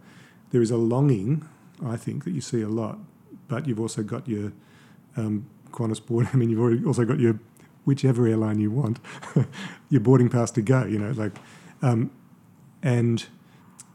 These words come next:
if you wanna, if you wanna stop that, then you need to do something quite serious, and that is to say, you can't do it in three years, or you can't, I mean, a, a, a long project is twenty-six weeks in the terms that we're talking.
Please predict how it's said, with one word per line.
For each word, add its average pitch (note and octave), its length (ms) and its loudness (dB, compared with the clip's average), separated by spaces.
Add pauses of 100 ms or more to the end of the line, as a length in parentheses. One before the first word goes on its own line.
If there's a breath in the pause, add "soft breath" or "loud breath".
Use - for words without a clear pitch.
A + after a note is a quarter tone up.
(100)
if D3+ 240 2
you D3 100 8
wanna, B2 300 4 (520)
if D3+ 200 0
you C#3+ 80 4
wanna A#2+ 180 2
stop - 380 -2
that, A#2 240 -8
then A#2 180 -2
you A#2 100 0
need B2 360 2
to - 120 -6
do A2 640 0 (140)
something A#2 420 -4
quite A2+ 380 -6 (500)
serious, A#2 580 -2
and A2 120 -2
that A2+ 120 -4
is A2+ 120 0
to - 100 -10
say, G#2+ 460 -2 (720 loud breath)
you A#2+ 80 0
can't C3 260 0
do A#2 120 2
it G#2 60 0
in G#2 80 -4
three G#2+ 280 -4
years, G2+ 380 -4
or A2+ 80 -4
you G#2+ 100 0
can't, D3 200 0
I - 20 2
mean, B2 360 2 (140)
a, C3 60 -2
a, A#2+ 120 0 (140)
a C3 40 0
long D3+ 220 6
project G#2+ 300 0
is G#2 80 -4
twenty-six A2+ 460 -4
weeks B2 340 2
in G2+ 180 -4
the F#2+ 60 -10
terms G2+ 300 -8
that - 60 -8
we're A2 140 -6
talking. A#2+ 440 -10